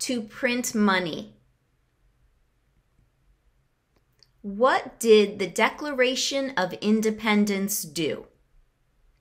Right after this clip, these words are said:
What did the Declaration of Independence do? It said that the United States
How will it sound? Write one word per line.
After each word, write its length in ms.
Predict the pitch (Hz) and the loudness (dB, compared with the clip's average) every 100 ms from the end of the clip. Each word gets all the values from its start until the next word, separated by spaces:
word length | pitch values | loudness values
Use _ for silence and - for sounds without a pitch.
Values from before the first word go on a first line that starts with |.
| _ | _
What 260 | 175 190 202 | -8 -8 -2
did 220 | 202 175 | -4 -2
the 80 | 175 | -8
Declaration 1120 | - 202 208 208 202 190 214 247 - 269 254 - | -4 -2 -2 -2 -4 -2 -2 -2 -4 -4 -6 -6
of 160 | 196 | -8
Independence 1300 | - 196 190 185 - - 254 247 220 208 208 - - _ - 143 | -4 -4 -4 -8 -14 -6 -4 -2 0 2 0 -2 -10 _ -18 -8
do? 400 | 185 180 123 104 _ _ _ _ _ _ _ _ _ _ _ _ _ _ _ _ _ _ _ - | -4 -2 -4 -10 _ _ _ _ _ _ _ _ _ _ _ _ _ _ _ _ _ _ _ -6
It 180 | 240 240 | -2 -2
said 420 | - - 269 294 | -2 0 2 2
that 200 | 269 240 | -2 -4
the 60 | 220 | 0
United 640 | 208 208 208 220 240 269 | 2 2 2 2 0 -2
States 640 | - - 220 196 208 - | -4 -4 -2 -2 -4 -8